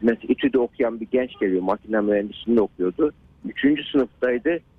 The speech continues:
O, e, o, okulu bırakmak istiyor. Annesi babasının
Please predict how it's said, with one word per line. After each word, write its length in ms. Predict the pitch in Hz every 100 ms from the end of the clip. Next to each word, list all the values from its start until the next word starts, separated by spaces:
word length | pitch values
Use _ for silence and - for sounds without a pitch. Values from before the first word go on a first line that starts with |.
| -
O, 80 | 110
e, 180 | - - - -
o, 400 | - - - -
okulu 440 | - - 139 135
bırakmak 420 | 127 135 - 131 -
istiyor. 280 | - 101 82
Annesi 360 | 123 127 127 123
babasının 600 | 120 131 - 135 139